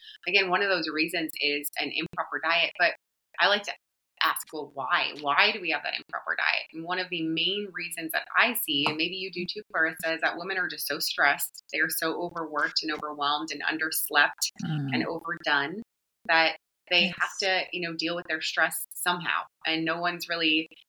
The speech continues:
Speaker 1: you know, spending an hour in prayer or meditation. No one's really, you know, spending an hour outside just doing nothing or walking in nature. So what, what do we do?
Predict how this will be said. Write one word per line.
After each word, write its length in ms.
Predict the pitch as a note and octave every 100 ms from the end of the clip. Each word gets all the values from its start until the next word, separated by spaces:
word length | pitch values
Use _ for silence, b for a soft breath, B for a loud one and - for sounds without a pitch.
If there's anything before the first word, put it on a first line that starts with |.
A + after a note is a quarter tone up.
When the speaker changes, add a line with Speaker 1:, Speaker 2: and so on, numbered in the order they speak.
| -
Speaker 1:
you 80 | F#3+
know, 300 | D#3+ D3+ D#3+ _ _ _ _ -
spending 340 | - E3+ E3+
an 60 | E3
hour 340 | D#3 E3 E3
in 80 | D#3+
prayer 300 | - D#3+ D#3+
or 80 | D#3
meditation. 800 | D#3 D#3+ D#3+ D#3+ - D#3 D#3 D#3
No 100 | C#3+
one's 180 | D#3+
really, 360 | D3+ D#3 D#3 D#3
you 80 | E3
know, 140 | D3
spending 320 | D#3 - E3 E3
an 60 |
hour 280 | C3+ D3 D3+
outside 520 | D3+ - - D3+ D#3
just 160 | E3+ -
doing 260 | E3 D#3+ D#3
nothing 400 | E3 - D#3 D3
or 80 |
walking 380 | D3 D#3 - D#3
in 120 | D3
nature. 560 | D3+ F#3 - D#3 D3+ D#3
So 100 | D#3+
what, 180 | F#3+ C#4 -
what 80 | C4
do 60 |
we 120 | D#4+ D#4+
do? 440 | F4+ A#4+ F#3+ E3